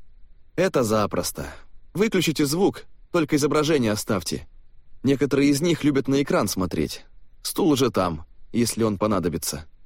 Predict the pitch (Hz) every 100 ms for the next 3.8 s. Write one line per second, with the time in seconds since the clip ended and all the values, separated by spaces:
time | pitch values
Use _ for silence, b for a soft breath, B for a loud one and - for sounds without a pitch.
0 | - - - - - - - - - -
1 | - 113 113 104 - 95 - 110 101 95
2 | 107 120 123 120 104 - 104 92 87 98
3 | 95 87 107 104 90 85 69